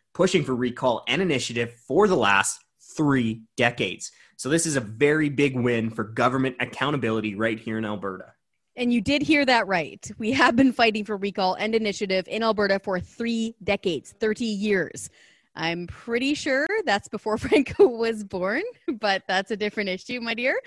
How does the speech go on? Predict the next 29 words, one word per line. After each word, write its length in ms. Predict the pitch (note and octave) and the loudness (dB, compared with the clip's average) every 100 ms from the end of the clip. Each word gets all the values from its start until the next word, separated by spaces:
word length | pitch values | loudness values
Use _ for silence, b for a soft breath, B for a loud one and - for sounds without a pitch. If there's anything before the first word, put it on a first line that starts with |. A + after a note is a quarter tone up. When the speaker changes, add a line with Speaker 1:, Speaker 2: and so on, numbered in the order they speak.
| B B B | B B B
Speaker 2:
So, 200 | E4 D#4 | -2 2
Franco, 400 | E4 D#4 D#4+ D4+ | 2 4 4 4
before 280 | D4+ E4+ E4 | 2 -4 -4
we 60 | |
get 160 | D4+ C4 | -4 -4
too 160 | D#4 | -4
far 160 | C#4 C4+ | 0 0
in 80 | C4 | 0
the 80 | A3+ | -2
weeds 260 | A3 A3 | -4 -4
and 60 | A#3 | -6
before 220 | G#3+ A#3 | -4 -2
I 80 | G#3+ | -2
tease 260 | A#3 G#3 | -4 -6
you 60 | G#3+ | -6
too 120 | - | -6
much 200 | G3+ G3 | -4 -6
for 60 | G3+ | -6
being 300 | G3+ G3+ G3+ | -6 -4 -6
a 40 | |
millennial, 560 | F#3+ F3 F3 F3 - G3 | -6 -4 -4 -4 -4 2
why 160 | A#3 | 4
don't 200 | C#4 E4+ | 4 4
you 100 | D4+ | 6
give 180 | A3 C#4 | 6 4
our 140 | B3 A3+ | 2 0
listeners 420 | A3+ A#3 A3+ A3 | -2 -4 -8 -6
a 40 | |
breakdown 560 | G3+ G3 - G3 F#3 | -4 -4 -2 -4 -2